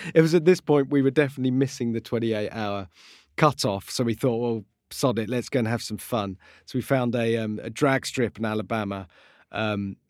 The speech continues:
which was just full of the biggest characters I've ever met. And the, the, the guy who I'd been speaking to on the phone rolled up,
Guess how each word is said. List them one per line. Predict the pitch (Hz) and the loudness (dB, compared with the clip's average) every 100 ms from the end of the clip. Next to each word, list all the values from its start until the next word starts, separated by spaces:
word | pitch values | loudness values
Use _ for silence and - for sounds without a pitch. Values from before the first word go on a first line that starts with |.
| _ _ _ - | _ _ _ -6
which | 135 120 - | -4 -4 -4
was | 113 - | -6 -6
just | - 143 104 - - - | -2 0 0 -8 -18 -20
full | - - 151 120 | -20 0 2 2
of | 110 92 _ _ _ _ - | 0 -6 _ _ _ _ -12
the | 113 | -2
biggest | 147 135 139 - | 0 2 0 -2
characters | 131 120 - 110 110 | -4 -4 -6 -8 -6
I've | 107 | -6
ever | 110 | -4
met. | 113 110 | -4 -4
And | 110 | -6
the, | 110 | -8
the, | - 135 - | -6 -6 -4
the | 139 | 0
guy | 151 151 | 4 4
who | 139 131 131 - - | 2 0 -2 -8 -4
I'd | 139 | -2
been | 123 120 | -2 -2
speaking | - 139 127 | 0 0 -2
to | - | -2
on | 120 | -2
the | 113 | -2
phone | - 120 113 | -2 0 0
rolled | 113 117 113 | 0 0 0
up, | 110 107 | -2 -4